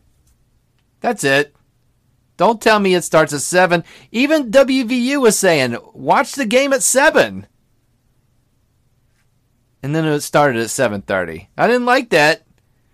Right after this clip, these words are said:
Kinda like the announcer. I'm not saying that they're lying.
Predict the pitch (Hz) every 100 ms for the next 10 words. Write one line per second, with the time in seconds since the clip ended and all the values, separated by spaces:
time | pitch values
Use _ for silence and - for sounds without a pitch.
0 | _ _ _ _ _ _ _ - 214 269
1 | 262 240 240 226 233 254 185 175 247 262
2 | 247 240 220 233 220 190 202 220 262 247
3 | 117 95 98 120